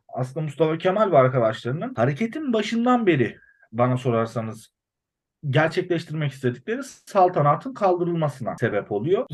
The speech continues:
Saltanatı kaldıran, yani kaldırılması teklifini veren Doktor Rıza Nur ve yetmiş sekiz arkadaşıdır. Yani yetmiş sekiz tane milletvekili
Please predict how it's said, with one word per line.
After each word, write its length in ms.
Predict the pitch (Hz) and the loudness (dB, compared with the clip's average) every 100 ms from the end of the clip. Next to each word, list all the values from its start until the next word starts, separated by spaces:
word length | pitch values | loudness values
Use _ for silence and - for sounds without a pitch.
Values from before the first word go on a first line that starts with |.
| - | 6
Saltanatı 540 | 190 190 233 233 233 | 8 8 6 6 4
kaldıran, 640 | 247 226 220 233 247 240 123 | 6 6 6 2 2 -2 -4
yani 200 | 123 123 | -4 2
kaldırılması 920 | 165 175 190 202 208 196 233 214 - 135 | 2 4 0 0 -2 -2 -2 -2 -2 0
teklifini 480 | 185 180 - 170 | 0 -2 -6 0
veren 300 | 165 214 254 | 4 4 4
Doktor 360 | 202 202 214 202 | 2 2 4 2
Rıza 300 | 185 175 190 | 4 2 4
Nur 180 | 190 190 | 2 -2
ve 140 | 277 | -4
yetmiş 260 | 208 208 196 | -4 -8 -8
sekiz 280 | 170 170 175 | -8 2 4
arkadaşıdır. 720 | 175 175 131 101 - 147 - | 4 4 -2 -2 -6 -12 -6
Yani 280 | 95 98 95 117 147 | -2 -2 -6 -10 -2
yetmiş 320 | 160 165 131 | -2 -2 -8
sekiz 260 | 110 - | -8 -4
tane 200 | - 120 | 0 0
milletvekili 800 | 165 131 143 139 104 - 95 90 | 2 2 2 0 -6 -6 -6 -6